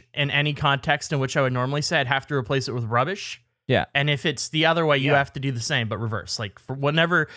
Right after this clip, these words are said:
Speaker 1: you would use the word rubbish, you have to say trash now.
Speaker 2: Yeah,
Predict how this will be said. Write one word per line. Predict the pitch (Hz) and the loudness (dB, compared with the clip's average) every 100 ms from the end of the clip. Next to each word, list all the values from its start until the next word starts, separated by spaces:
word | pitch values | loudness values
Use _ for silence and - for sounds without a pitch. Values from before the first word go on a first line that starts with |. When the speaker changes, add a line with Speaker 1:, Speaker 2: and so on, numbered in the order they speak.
| - | -12
Speaker 1:
you | 139 160 180 | -2 4 4
would | 160 | 4
use | 160 156 | 2 2
the | 160 | 4
word | 143 135 | 4 4
rubbish, | 131 127 117 - | 4 2 0 -2
you | 117 | 0
have | 113 - | -2 -4
to | 123 | -8
say | 113 | -8
trash | - 98 104 - | -6 -6 -6 -10
now. | 90 - _ | -14 -18 _
Speaker 2:
Yeah, | 160 147 | 0 2